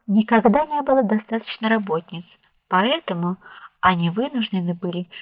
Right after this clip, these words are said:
приобретать их любыми путями. Наиболее известной рабовладелицей тех лет была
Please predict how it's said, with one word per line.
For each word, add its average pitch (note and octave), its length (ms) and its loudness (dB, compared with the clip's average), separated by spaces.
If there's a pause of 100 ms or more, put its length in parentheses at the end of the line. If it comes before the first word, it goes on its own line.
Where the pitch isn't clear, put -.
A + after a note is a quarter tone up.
(100)
приобретать F#3 680 -2
их - 220 -12
любыми F#3 380 -2
путями. E3+ 680 -8 (840)
Наиболее C4+ 560 2 (160)
известной C4 640 0
рабовладелицей G3 1000 6 (120)
тех F#3+ 200 -2
лет D#3+ 300 -4
была A#3 340 2